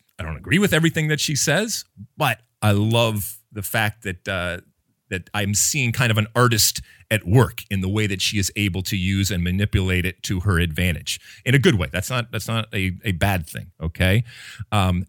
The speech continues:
and this is, and Megan's not alone. Okay. The U S women's national team long ago won the P R battle, and the, um, the court of public opinion, uh,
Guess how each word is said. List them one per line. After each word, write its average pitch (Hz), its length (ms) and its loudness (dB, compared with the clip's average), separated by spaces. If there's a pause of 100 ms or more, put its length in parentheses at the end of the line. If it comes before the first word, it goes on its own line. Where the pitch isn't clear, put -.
and 131 160 4
this 165 140 4
is, 156 80 2
and 139 240 2
Megan's 175 240 4
not 127 160 4
alone. 101 280 4
Okay. 101 320 -2
The 95 120 0
U 165 140 4
S 123 120 2
women's 123 220 0
national 123 380 2
team 131 280 -2
long 123 800 4
ago 104 640 4 (240)
won 107 320 2
the 98 80 2
P 107 240 0
R 87 180 2
battle, 82 480 -4 (100)
and 85 320 -2 (400)
the, 87 540 0 (240)
um, 69 400 -4 (800)
the 117 80 2
court 127 340 2
of - 160 -2
public 110 380 2
opinion, 135 580 2 (640)
uh, 78 520 -8